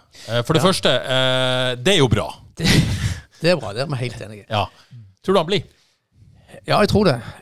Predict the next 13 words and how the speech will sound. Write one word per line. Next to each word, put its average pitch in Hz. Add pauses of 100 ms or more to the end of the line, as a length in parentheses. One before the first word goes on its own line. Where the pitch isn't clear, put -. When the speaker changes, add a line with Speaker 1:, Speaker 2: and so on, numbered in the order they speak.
Speaker 1:
Ja. 131
Speaker 2:
Jeg 170
er 185
jo 202
veldig 143
spent 143
på 120
hva 120
Ulrik 147
selv 139
tenker. 143 (100)
Speaker 1:
Ja. 135 (480)
Speaker 2:
Men, 151